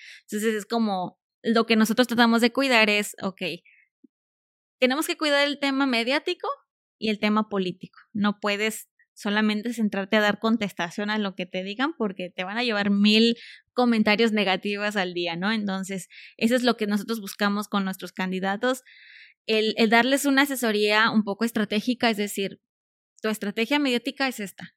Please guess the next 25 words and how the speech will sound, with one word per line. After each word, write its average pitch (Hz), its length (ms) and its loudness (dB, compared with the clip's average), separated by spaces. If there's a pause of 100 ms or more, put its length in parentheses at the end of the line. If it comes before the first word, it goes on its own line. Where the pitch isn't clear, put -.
(120)
y 214 140 -4
esta 208 160 -8
es 226 80 -12
la 208 140 -4
línea, 180 380 -8 (440)
y 233 200 2
esto 247 300 -4
es 320 80 -8
lo 269 140 -2
que 220 80 -2
no 226 240 -2
puedes 202 240 -2
hacer, - 280 -10
¿no? 247 220 -2
Definirle 214 580 0
los 226 200 0
parámetros 220 600 -2
de 196 120 -2
qué - 160 -6
es 226 100 -6
lo 233 120 0
que 196 140 -6
no 202 240 -2
puede 208 200 -2
atacar 226 420 -4